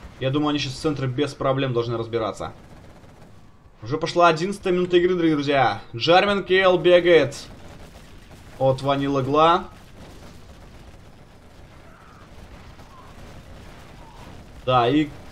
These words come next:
получается, что, в общем-то, логика не играл даже ни разу в два завода. Плюс он завод свой терял. Но ему <laughs> удалось переспамить. А именно, а, как по мне, логика больше юнитов выпустил. Но именно контроль, конечно,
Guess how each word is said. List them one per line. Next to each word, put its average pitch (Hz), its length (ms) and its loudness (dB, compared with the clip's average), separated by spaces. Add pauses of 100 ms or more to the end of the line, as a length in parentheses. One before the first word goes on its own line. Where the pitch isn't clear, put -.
(120)
получается, 151 600 2
что, 135 540 -2
в 139 60 -2
общем-то, 139 320 -2
логика 139 420 0
не 139 160 -2
играл 143 260 0
даже 120 200 0
ни 120 60 -4
разу 123 240 -2
в 101 100 -16
два 123 200 0
завода. 120 420 -4
Плюс 113 280 -8
он 117 100 -8
завод 117 300 -2
свой 110 160 -8
терял. 113 480 -4 (300)
Но 135 80 -4
ему 165 280 4
<laughs> - 20 4
удалось 160 560 4
переспамить. 147 840 0
А 139 120 0
именно, 147 540 0 (380)
а, 127 220 -2
как 156 200 -2
по 180 100 8
мне, 254 220 2
логика 220 440 10
больше 208 420 4
юнитов 160 440 -4
выпустил. 131 460 -2
Но 160 180 -2
именно 160 300 -2
контроль, 151 460 -2
конечно, 135 520 -6